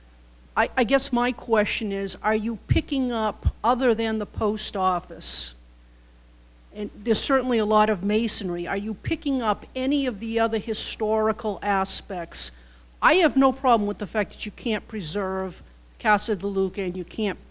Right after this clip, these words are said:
preserve the press box. But when I look at these buildings,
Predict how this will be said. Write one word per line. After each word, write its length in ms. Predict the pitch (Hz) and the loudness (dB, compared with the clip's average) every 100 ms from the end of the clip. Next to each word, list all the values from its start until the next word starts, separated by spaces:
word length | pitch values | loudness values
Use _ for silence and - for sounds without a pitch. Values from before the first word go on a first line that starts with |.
| - _ | -20 _
preserve 400 | 208 175 208 160 | -12 -6 -6 -6
the 80 | 190 | -12
press 360 | - 185 175 | -10 -8 -8
box. 540 | - 156 117 - - - - - - - - - - _ - _ _ _ - 196 | -10 -10 -10 -10 -10 -10 -14 -20 -20 -20 -20 -20 -20 _ -20 _ _ _ -20 -2
But 180 | 196 240 | 4 6
when 180 | 254 240 | 6 4
I 80 | 233 | 4
look 240 | 226 294 | 2 0
at 160 | 320 - | -2 -2
these 220 | 269 233 | -4 -4
buildings, 840 | 185 233 226 208 202 196 190 - | 2 4 6 4 4 2 -2 -6